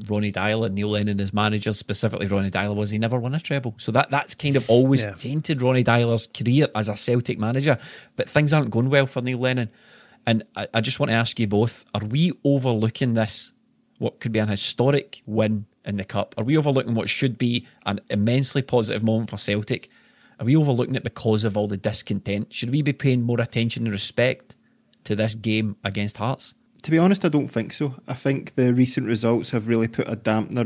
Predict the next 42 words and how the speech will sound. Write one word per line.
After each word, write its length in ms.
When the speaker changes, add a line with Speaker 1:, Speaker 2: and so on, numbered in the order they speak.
Speaker 3:
on 200
this 180
quadruple 520
treble. 420
Now, 200
it'll 220
get 260
to 100
Sunday 540
and 140
I'll 100
be 320
right 220
up 160
for 100
the 80
game, 300
and 100
if 100
Celtic 400
win 200
it, 160
I'll 160
be 120
loving 300
it, 160
because 340
you 80
can 160
always 340
celebrate 480
winning 220
trophies. 460
You 80
should 240
never, 340
never 220
take 260
them 100
for 200
granted, 640
but 260